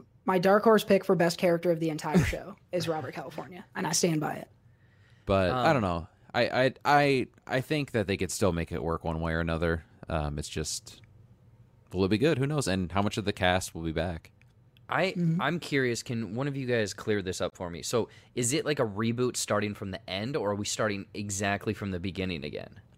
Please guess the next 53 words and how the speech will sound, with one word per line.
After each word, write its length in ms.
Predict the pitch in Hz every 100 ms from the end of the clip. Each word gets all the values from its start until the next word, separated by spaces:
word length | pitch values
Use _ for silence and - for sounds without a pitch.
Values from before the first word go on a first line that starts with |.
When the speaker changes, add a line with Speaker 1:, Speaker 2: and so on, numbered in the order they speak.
| - - -
Speaker 2:
I 100 | 82
think 180 | 95 160
it 40 | 147
would 100 | 92
be 100 | 92
bringing 360 | 78 92 90
back 240 | 78 85 -
most 260 | 80 -
of 60 | 73
the 60 |
cast, 580 | 76 80 78 73 - - - _
Speaker 3:
So 160 | -
Speaker 2:
is 40 | 139
Speaker 3:
kind 200 | 139 131
of 80 | 117
Speaker 2:
my 60 |
Speaker 3:
like, 180 | 110 101
Speaker 2:
understanding. 280 | - 117 110
Speaker 3:
okay, 120 | 87 -
okay. 280 | 110 107 90
So 160 | - 117
it 100 | 113
would 260 | 110 98
be 320 | 107 110 107
like, 440 | 95 95 90 - -
hey, 420 | - 113 95 92 -
Speaker 2:
And 100 | 92
bring 120 | 101
in 40 | 92
Speaker 3:
here's 80 | 87
Speaker 2:
some 120 | 90
new 120 | 87
people 260 | 87 78 -
Speaker 3:
ten 80 | 131
Speaker 2:
as 60 |
Speaker 3:
years 300 | 123 113 107
Speaker 2:
well. 100 | 98
Speaker 3:
later 220 | 92 87 85
or 60 |
something. 460 | - 67 - - 92 - -
Speaker 2:
Y-, 100 | - -
maybe. 400 | 82 80 80 78 - - - - - -
Speaker 3:
Hmm. 120 | -
Speaker 1:
I 60 | 277
don't 160 | 349 -
think 200 | 262 240
they're 200 | 220 202
as 120 | 180
far 580 | - 175 165 185 190 -
as, 600 | 175 165 165 165 160 - - -
like, 160 | 175 165
even 300 | 202 180 175
saying 580 | 165 - 165 175 185 202